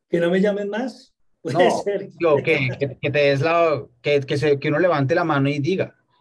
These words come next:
Speaker 2: y lo, y lo, y, y comparta lo que está viendo, lo que está pensando.
Speaker 1: No, sí, no, no, hay, hay una cosa muy chévere que, que, que, que, digamos, como la oportunidad en la pandemia,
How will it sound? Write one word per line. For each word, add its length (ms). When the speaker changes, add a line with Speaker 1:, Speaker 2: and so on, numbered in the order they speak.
Speaker 2:
y 140
lo, 180
y 140
lo, 80
y, 280
y 100
comparta 560
lo 100
que 80
está 200
viendo, 340
lo 100
que 80
está 180
pensando. 460
Speaker 1:
No, 180
sí, 400
no, 300
no, 320
hay, 140
hay 140
una 200
cosa 260
muy 200
chévere 460
que, 280
que, 320
que, 320
que, 320
digamos, 420
como 260
la 140
oportunidad 680
en 80
la 120
pandemia, 580